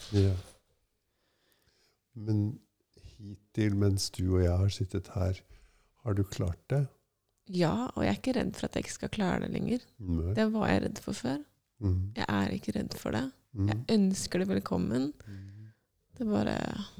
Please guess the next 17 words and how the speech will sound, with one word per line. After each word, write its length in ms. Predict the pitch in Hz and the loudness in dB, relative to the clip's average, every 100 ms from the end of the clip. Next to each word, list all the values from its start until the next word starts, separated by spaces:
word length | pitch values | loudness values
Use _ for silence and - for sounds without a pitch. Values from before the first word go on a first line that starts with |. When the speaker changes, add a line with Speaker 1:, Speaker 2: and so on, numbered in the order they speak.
| - _ _ _ _ _ _ _ _ _ _ _ _ _ _ _ _ _ _ _ - | -16 _ _ _ _ _ _ _ _ _ _ _ _ _ _ _ _ _ _ _ -12
Speaker 2:
ja, 100 | 262 - - _ _ _ _ _ _ _ - | -12 -12 -20 _ _ _ _ _ _ _ 0
uoversiktlig. 580 | 214 196 202 202 - 233 - _ _ _ - | 2 2 0 -4 -6 -12 -14 _ _ _ -2
Speaker 1:
Ja. 200 | 101 82 92 _ _ _ _ _ _ _ _ | 2 2 -2 _ _ _ _ _ _ _ _
Så 240 | - 98 | -4 0
da 180 | 92 92 | 2 4
inkluderer 680 | 95 95 101 92 90 90 90 | 2 2 0 0 0 0 0
det 140 | 92 | 0
det, 140 | 92 92 98 | 0 -2 -4
da. 120 | 98 - _ _ - | -8 -8 _ _ -2
Å 60 | 104 | 2
leve 320 | 101 95 92 | 4 4 4
i 120 | 90 92 | 2 4
den 300 | 90 85 87 | 4 4 0
forvirringen 840 | - 95 92 90 87 92 92 90 - _ _ _ - | -2 0 2 2 2 0 0 -2 -8 _ _ _ -4
Speaker 2:
Mm. 380 | 214 196 185 185 | 2 2 0 -2
Speaker 1:
og 80 | - | 4
uoversiktligheten. 880 | 101 92 92 - 101 - 90 - 95 | 6 6 4 -2 -4 -2 -4 -6 -12